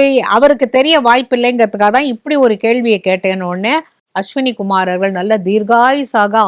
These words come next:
ஆரோக்கியத்துடன் என்றென்றும் நீங்கள் ரொம்ப மகிழ்ச்சியாக இருப்பீர்கள். தவிர இந்த சுகன்யாவுடைய கதையை கேட்டவர்கள் செய்த பாவம் எல்லாம் போய் அவர்களுடைய வாழ்க்கையில் நல்ல முன்னேற்றம் இருக்கும் அப்படின்னு ஆசீர்வாதம் பண்ணதுனால தான்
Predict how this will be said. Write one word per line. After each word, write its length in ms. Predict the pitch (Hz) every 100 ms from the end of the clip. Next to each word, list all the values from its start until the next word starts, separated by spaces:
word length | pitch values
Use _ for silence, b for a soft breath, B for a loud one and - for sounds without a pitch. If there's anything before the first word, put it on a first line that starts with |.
| 180
ஆரோக்கியத்துடன் 920 | 208 240 269 269 285 240 247 240 294 339 b b b
என்றென்றும் 580 | 190 202 226 247 262 320
நீங்கள் 240 | 294 220
ரொம்ப 320 | 185 196 226 269
மகிழ்ச்சியாக 680 | 196 190 220 - 214 220 247
இருப்பீர்கள். 600 | 220 233 254 233 226 320 381 b b _
தவிர 320 | 247 277 330
இந்த 180 | 349 233
சுகன்யாவுடைய 920 | - 247 330 381 381 339 285 226 180
கதையை 440 | - 196 269 269 196
கேட்டவர்கள் 800 | 202 226 254 208 180 190 277 b b b
செய்த 520 | - 233 269 311 311
பாவம் 600 | 285 - 202 220 254 277
எல்லாம் 420 | 233 202 208 226 -
போய் 320 | 202 226 269
அவர்களுடைய 460 | 180 175 175 170
வாழ்க்கையில் 720 | 165 175 196 226 247 240 339 b b b
நல்ல 380 | 190 220 285 302
முன்னேற்றம் 680 | 240 214 226 269 277 254 208
இருக்கும் 340 | 190 - 208
அப்படின்னு 340 | 190 165 208 247
ஆசீர்வாதம் 720 | 180 226 262 226 196 170 165 165
பண்ணதுனால 600 | 190 208 190 165 160 156
தான் 340 | 190 262 240